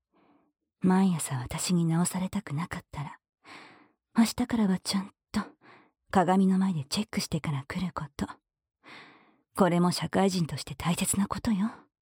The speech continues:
覚えておきなさい。さあ、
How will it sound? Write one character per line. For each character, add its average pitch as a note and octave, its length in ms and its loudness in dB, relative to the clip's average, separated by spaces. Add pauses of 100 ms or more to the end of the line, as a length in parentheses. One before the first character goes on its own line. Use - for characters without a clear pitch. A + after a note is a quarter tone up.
(800)
覚 G#3 260 6
え A3 40 0
て G3 120 -2
お - 20 -4
き G3 140 -4
な G3+ 80 0
さ - 180 -4
い。 B3+ 60 -8 (2750)
さ - 280 -4
あ、 - 360 -14